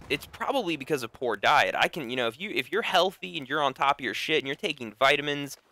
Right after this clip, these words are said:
it's so much easier to be a happy person. You know, I, I have yet to meet, like, one super oriented, goal-driven person whose diet is just awful. I mean, I'm sure there's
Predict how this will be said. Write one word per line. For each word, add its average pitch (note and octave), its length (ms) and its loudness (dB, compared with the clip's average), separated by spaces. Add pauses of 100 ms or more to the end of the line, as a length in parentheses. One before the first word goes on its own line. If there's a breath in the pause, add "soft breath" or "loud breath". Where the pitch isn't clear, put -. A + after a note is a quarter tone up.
it's - 160 4
so G3+ 420 4
much D#3+ 280 2
easier C#3 320 -6
to A#2 80 -4
be G#2+ 140 -4
a G#2+ 40 -6
happy G#2+ 340 0
person. F2 540 -6 (760)
You C#3 100 -4
know, D3 220 2
I, - 140 -4 (120)
I G3 80 8
have G#3 120 6
yet G3 280 6
to G3 100 -2
meet, F3 280 0
like, C3+ 160 2
one D3+ 300 2
super F3+ 500 2
oriented, D3+ 760 2
goal-driven C#3+ 540 0
person B2+ 320 -2
whose A2 120 -8
diet A#2 420 6
is G2+ 100 -6
just - 240 -10
awful. G2+ 320 2
I G2+ 40 -4
mean, C3 100 -6
I'm D#3 100 2
sure - 200 -4
there's C3 240 -2